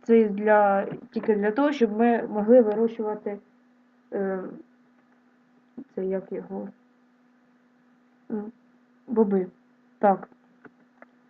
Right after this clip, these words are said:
Ну, заради цього і в джунглі я йшов. <laughs> Ні, звісно, ще заради того, щоб кота приручити, але це, е, потрібна вудочка, а в нас вудочки нема.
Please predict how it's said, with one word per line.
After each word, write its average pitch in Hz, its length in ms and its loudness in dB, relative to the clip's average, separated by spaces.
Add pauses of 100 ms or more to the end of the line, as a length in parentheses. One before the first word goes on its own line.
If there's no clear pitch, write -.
(520)
Ну, 220 520 4
заради 220 420 4
цього 226 220 4
і 214 80 4
в 196 80 -2
джунглі 202 440 2
я 196 100 0
йшов. 190 360 -6 (160)
<laughs> - 720 -2
Ні, 208 420 4 (160)
звісно, 220 580 0
ще 214 220 0
заради 208 360 0
того, 208 180 -2
щоб 202 240 -6
кота 226 240 0
приручити, 202 560 -2
але 214 200 0
це, 220 340 2 (560)
е, 196 480 0 (320)
потрібна 196 400 -4
вудочка, 240 480 0
а - 20 2
в 196 40 0
нас 233 240 0
вудочки 214 500 -2
нема. 196 340 -6